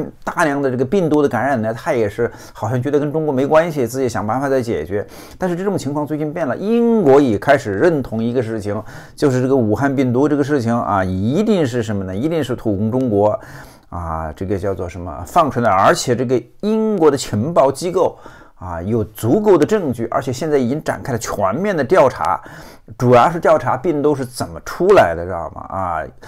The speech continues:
过去对武汉病毒研究所的这个所谓的泄露的理论呢，虽然是，啊，持怀疑的态度的啊，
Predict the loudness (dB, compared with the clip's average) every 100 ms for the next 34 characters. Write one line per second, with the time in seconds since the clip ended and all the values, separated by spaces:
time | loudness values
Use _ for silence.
0 | -20 0 6 6 6 4 4 2 2 2
1 | 2 0 0 2 2 2 0 0 -2 -6
2 | -14 -18 -8 -6 -2 0 0 0 0 2
3 | 4 4 2 0 0 -4 -6 -2 2 2
4 | 0 -2 -4 -4 -8 -20 -20 -12 -12 -10
5 | -8 -8 -4 -2 -2 0 -2 -2 2 2
6 | 2 -4 -4